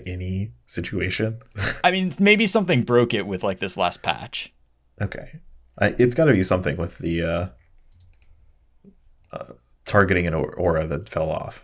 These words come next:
Speaker 1: is w-, what my theory was, 'cause that's a situation
Speaker 2: Sure.
Speaker 1: that, like, doesn't
Speaker 2: Is a
Speaker 1: come up
Speaker 2: little
Speaker 1: very
Speaker 2: weird.
Speaker 1: often.
Speaker 2: Yeah.
Speaker 1: Yeah.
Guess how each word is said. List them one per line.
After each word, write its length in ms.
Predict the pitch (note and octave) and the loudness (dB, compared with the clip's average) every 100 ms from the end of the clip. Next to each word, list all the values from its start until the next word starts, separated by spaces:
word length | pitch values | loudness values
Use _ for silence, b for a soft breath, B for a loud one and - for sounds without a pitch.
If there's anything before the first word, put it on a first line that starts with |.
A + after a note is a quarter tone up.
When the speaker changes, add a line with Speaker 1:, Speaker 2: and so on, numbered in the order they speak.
| - | -6
Speaker 1:
is 140 | G2 | -6
w-, 180 | - - - | -4 -12 -8
what 180 | G2 D#2+ | -4 -4
my 460 | F2 F2 E2 D#2+ - _ - | -4 -6 -6 -10 -16 _ -16
theory 420 | - F2 E2 D#2+ | -4 -2 -2 -6
was, 240 | C#2 C2+ E2 | -6 -6 -4
'cause 140 | G2+ | 0
that's 180 | F#2 D#2+ | 0 0
a 60 | F2 | -2
situation 400 | - - E2+ F#2 | -4 -4 -2 0
Speaker 2:
Sure. 160 | E2+ | 0
Speaker 1:
that, 120 | - | -2
like, 360 | - - B1+ - _ _ _ _ _ - - - | -4 -8 -8 -18 _ _ _ _ _ -20 -20 -6
doesn't 200 | F2+ F2 | -2 0
Speaker 2:
Is 120 | G#2 | 0
a 20 | |
Speaker 1:
come 60 | G2 | 0
up 40 | |
Speaker 2:
little 160 | G#2 G2 | 0 0
Speaker 1:
very 100 | G2+ | 0
Speaker 2:
weird. 380 | F#2 F#2 F#2+ G2 | 0 0 0 -4
Speaker 1:
often. 80 | G#2+ _ _ _ | -8 _ _ _
Speaker 2:
Yeah. 120 | - | -4
Speaker 1:
Yeah. 280 | F2+ B1+ G#2 | -2 -2 -4